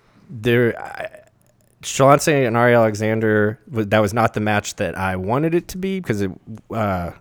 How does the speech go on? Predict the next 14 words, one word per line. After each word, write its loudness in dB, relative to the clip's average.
was -6
kind 2
of -4
a 0
little, 2
uh, 0
d-, -16
off 2
to 2
a 4
weird, 2
uh, -10
slow 2
start. 2